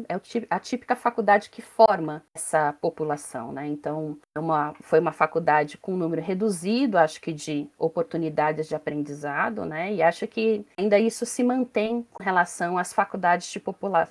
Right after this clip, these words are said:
de pequeno porte que vão atendendo aí a população de mais baixa renda. Então, acho que também é importante pensar que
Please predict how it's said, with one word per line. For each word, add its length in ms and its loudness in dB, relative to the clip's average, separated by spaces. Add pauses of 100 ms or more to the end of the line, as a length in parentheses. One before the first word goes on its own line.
de 420 -8
pequeno 340 -2
porte 440 0
que 80 -4
vão 160 -4
atendendo 500 -4
aí 100 0
a 60 0
população 640 -2
de 140 -6
mais 260 -2
baixa 320 -2
renda. 400 -8
Então, 240 -10
acho 180 -6
que 80 -18
também 260 -2
é 40 0
importante 480 -8
pensar 460 -6
que 240 -12